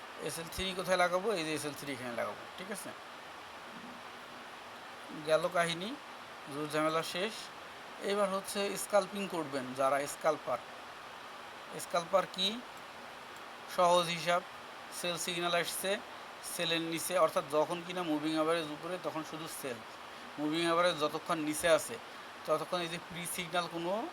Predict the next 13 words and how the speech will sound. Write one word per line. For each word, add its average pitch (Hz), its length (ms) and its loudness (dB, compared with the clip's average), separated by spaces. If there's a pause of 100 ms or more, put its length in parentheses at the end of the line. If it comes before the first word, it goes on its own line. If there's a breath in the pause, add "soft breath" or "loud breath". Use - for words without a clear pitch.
(100)
আমরা 151 200 4
ইউজ 151 320 0
করব 127 200 -4
না, 120 100 -4 (300)
ঠিক 165 120 -10
আছে? 165 260 -2 (1400)
কোনো 175 280 2
প্রি 180 180 0
বাই 180 220 10
ইউ-, 175 300 -2
ইউজ 180 120 0 (120)
করব 147 220 2
না 123 160 2